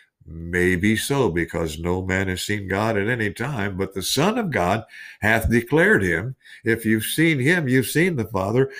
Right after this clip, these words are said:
and Jesus had a mouth. Therefore, we believe that this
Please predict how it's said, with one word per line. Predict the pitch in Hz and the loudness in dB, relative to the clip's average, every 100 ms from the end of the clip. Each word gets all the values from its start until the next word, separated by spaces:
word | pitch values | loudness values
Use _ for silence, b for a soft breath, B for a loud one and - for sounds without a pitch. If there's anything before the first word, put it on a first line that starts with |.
| B | B
and | 127 120 | 0 2
Jesus | 98 131 190 104 135 | 2 4 6 6 2
had | 90 104 156 | 2 0 2
a | |
mouth. | 170 185 240 - - - - _ _ _ _ _ _ _ _ _ _ _ _ _ _ - | 2 0 0 -2 -4 -8 -10 _ _ _ _ _ _ _ _ _ _ _ _ _ _ -4
Therefore, | 85 110 143 87 82 95 | 0 2 2 0 0 0
we | 95 113 | 2 2
believe | 101 107 113 | 2 2 2
that | 92 87 | 0 -2
this | 127 143 - | -2 -2 -6